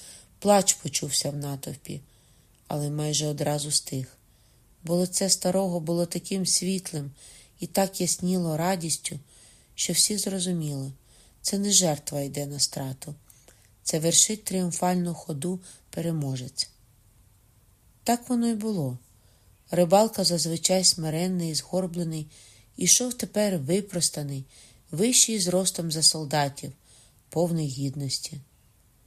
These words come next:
Ніколи не бачили в його постаті стільки величності. Могло здаватися, що то виступає монарх, оточений народом і воїнами. З усібіч чулися голоси:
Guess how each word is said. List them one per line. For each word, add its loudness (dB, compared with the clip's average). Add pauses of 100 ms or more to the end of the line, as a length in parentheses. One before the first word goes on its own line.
(380)
Ніколи 0
не 2
бачили 0
в -4
його -2
постаті -4
стільки -6
величності. -2 (1080)
Могло 4
здаватися, 2
що 2 (380)
то 4
виступає 4
монарх, 0 (300)
оточений 2
народом 0
і -4
воїнами. -2 (880)
З -2
усібіч 0
чулися 0
голоси: -4